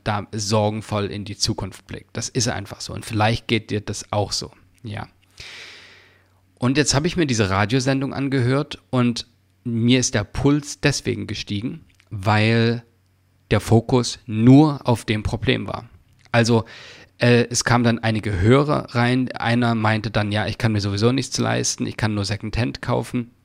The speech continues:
weil ich so wenig Geld habe und so viel arbeite.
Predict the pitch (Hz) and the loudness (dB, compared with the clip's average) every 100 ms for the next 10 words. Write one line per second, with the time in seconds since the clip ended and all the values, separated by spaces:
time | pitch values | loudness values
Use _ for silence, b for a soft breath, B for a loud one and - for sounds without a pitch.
0 | _ _ - 113 - 107 117 110 117 117 | _ _ 0 2 2 2 2 2 0 2
1 | 107 107 107 107 - 110 - 110 110 110 | 2 0 -4 -4 -2 -2 0 -2 0 0
2 | 110 | -2